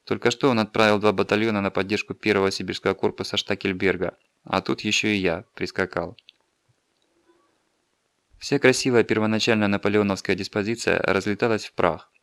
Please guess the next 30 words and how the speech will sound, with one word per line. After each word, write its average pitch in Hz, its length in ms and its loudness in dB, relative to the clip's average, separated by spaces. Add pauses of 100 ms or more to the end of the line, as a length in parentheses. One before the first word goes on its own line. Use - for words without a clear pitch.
резервы 110 460 2
таяли, 90 520 2
а 98 100 0
управление 107 540 0
свелось 101 320 -2
к - 60 -20
перемешиванию 92 600 -2
частей. 87 500 -4 (680)
Не 107 160 -2
успел 117 240 2
я 117 80 4
вернуться 113 400 0
к - 60 -8
Харкевичу, 117 560 -2
как 98 160 -6
получил 104 320 -2
новое 107 260 2
приказание. 95 720 -2 (260)
Ехать 110 400 -4
на 101 100 -2
правый 98 300 0
фланг 107 300 -4
Штакельберга, 104 880 -4
найти 101 280 -2
там 101 180 -2
начальника 101 500 -4
боевого 95 420 0
участка 95 400 -4
полковника 92 640 -2
Леша 117 420 0